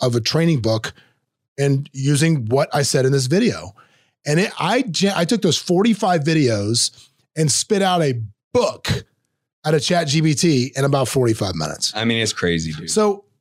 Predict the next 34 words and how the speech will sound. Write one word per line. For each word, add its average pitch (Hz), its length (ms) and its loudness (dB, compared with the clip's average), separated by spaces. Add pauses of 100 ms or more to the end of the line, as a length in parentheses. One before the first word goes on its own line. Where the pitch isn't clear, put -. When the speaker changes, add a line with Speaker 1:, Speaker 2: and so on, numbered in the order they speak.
(120)
Speaker 1:
if 170 160 0
I 240 200 2
can 240 160 -2
do 202 160 4
that 185 180 2
with 156 100 2
my 147 220 0
own 175 140 2
stuff, 107 540 -2 (300)
what's 208 360 0
to 330 100 -2
prevent 165 760 0 (500)
anybody? 247 580 2
Now, 156 140 2
luckily, 156 320 2
this 143 160 2
stuff, 123 200 0
you 127 60 0
can't 123 240 -2
find 147 260 2
it 127 100 0
'cause 110 160 0
it's 104 120 -4
hidden 143 380 2
on 107 280 0
YouTube. 101 480 0
I 135 60 2
don't 120 160 0
have 123 120 0
this 113 160 0
out 92 160 -2
for 101 100 -6
public 95 300 -2
knowledge 104 380 -2